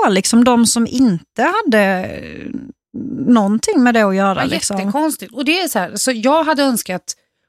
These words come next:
Speaker 2: oavsett utgång av det samtalet, så hade jag önskat att vi satt oss ner en gång för alla och pratat,
Speaker 1: Mm.
Speaker 2: liksom så här att, vad var det som hände? Okej, hur ser du på det? Mhm. Hur ser jag på det? Man, man s-, liksom, man briefar det.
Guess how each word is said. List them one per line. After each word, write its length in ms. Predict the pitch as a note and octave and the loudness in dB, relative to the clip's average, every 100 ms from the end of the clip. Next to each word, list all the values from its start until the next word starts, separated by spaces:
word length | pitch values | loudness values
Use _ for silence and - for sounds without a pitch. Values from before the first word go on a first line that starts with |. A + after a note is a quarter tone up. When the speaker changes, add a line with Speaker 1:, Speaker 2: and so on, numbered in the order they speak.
| - | -2
Speaker 2:
oavsett 460 | C#4+ C#4 B3+ B3 - | 2 4 2 -2 -4
utgång 460 | D#4 A#3+ - E4 E4+ | -2 -2 0 0 2
av 60 | B3+ | 0
det 140 | D#3+ | -2
samtalet, 400 | - E3 - E3 | -6 -8 -10 -4
så 80 | A#3+ | 0
hade 100 | B3 | 4
jag 120 | A3 | 4
önskat 340 | F#3 - F#3+ | 2 -2 -6
att 100 | F3 - | -6 0
vi 140 | A3 | 0
satt 320 | - A3 - G#3 | 2 0 -2 -8
oss 140 | - | -4
ner 180 | F#3 E3+ | -2 0
en 200 | G3 F#3 | 0 2
gång 180 | F3+ E3 | 0 0
för 140 | F#3 | 0
alla 200 | F3 E3 | 0 -2
och 100 | D#3+ | 0
pratat, 220 | A#3+ A#3 | 4 4
Speaker 1:
Mm. 220 | A3 A3 - | 4 2 -2
Speaker 2:
liksom 280 | F#3+ - F3+ | -8 -10 -6
så 100 | F3 | -4
här 100 | F3 | -4
att, 140 | - _ _ _ | -10 _ _ _
vad 140 | - D#4 | 0 2
var 120 | D4 | 2
det 80 | C#4 | 0
som 160 | C4+ | 0
hände? 440 | C4 B3 A3+ A#3 A3+ _ | 0 2 2 0 0 _
Okej, 420 | - - G#3 C4+ | -12 0 2 2
hur 160 | A3 A3+ | 0 0
ser 200 | - A3+ | 2 2
du 200 | G#3+ G#3+ | 2 0
på 220 | - G#3+ | 0 0
det? 180 | G3+ G#3+ - | 2 0 -2
Mhm. 440 | D#3 - A#3+ C#4+ C4+ - | -8 -2 0 2 0 -8
Hur 80 | D#3+ | -8
ser 180 | - E3 | -4 -2
jag 300 | G3 D4+ D4+ | 2 2 2
på 180 | D4 C#4 | 2 2
det? 180 | C#4 E4+ - F#3 | 2 -2 -8 -4
Man, 220 | F3 - | -4 -4
man 200 | G3+ F3+ | 0 0
s-, 160 | E3 - | 0 -2
liksom, 560 | F#3 F3 F3+ E3 - F3+ | -2 0 0 0 0 2
man 120 | E3+ | 4
briefar 380 | F#3+ F3+ - | 4 2 2
det. 140 | A#3+ | 2